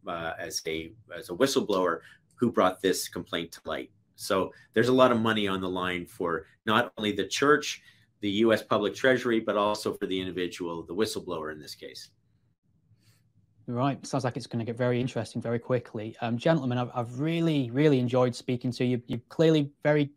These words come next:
Speaker 2: diligent and, and know exactly what you're talking about in, in regards to the church and, and their finances, and I enjoyed your expose as well. Maybe you could just tell people a bit more about where they can find more of your work or what to look at if they want to follow up on this story a bit more.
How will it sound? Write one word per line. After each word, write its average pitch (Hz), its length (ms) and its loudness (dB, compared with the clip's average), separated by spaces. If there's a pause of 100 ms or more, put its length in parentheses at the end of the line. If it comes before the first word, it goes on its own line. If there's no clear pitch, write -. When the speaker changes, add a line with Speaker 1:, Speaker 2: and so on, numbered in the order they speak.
Speaker 2:
diligent 151 480 2
and, 127 260 -4
and 123 200 -4
know 139 120 2
exactly 135 680 0 (320)
what 135 140 0
you're 131 80 -2
talking 135 400 4
about 135 260 4
in, 131 120 -2
in 123 120 -2
regards 131 440 2
to - 40 -6
the 120 100 -4
church 131 440 0
and, 127 100 -2
and 127 160 -4
their 123 140 -2
finances, 127 560 2
and 120 80 0
I 120 80 0
enjoyed 123 560 2
your 120 160 2
expose 117 440 -2
as 117 840 -4
well. 135 340 6
Maybe 151 300 2
you 160 100 4
could - 140 -4
just - 180 -4
tell 135 240 0
people 123 640 0
a 120 80 -8
bit 131 220 -4
more 127 100 2
about 120 220 2
where 127 160 2
they 120 80 -2
can 120 160 -10
find 143 360 2
more 139 200 4
of 131 100 -2
your 139 180 2
work 139 300 2
or 117 180 2
what 127 220 -2
to 135 100 -8
look 131 220 -2
at 117 80 -8
if 123 60 -16
they 131 80 -4
want 127 160 -4
to 117 80 -14
follow 135 320 2
up 127 100 -2
on 135 80 -2
this 135 160 -2
story 135 300 0
a 131 60 2
bit - 180 -4
more. 139 260 0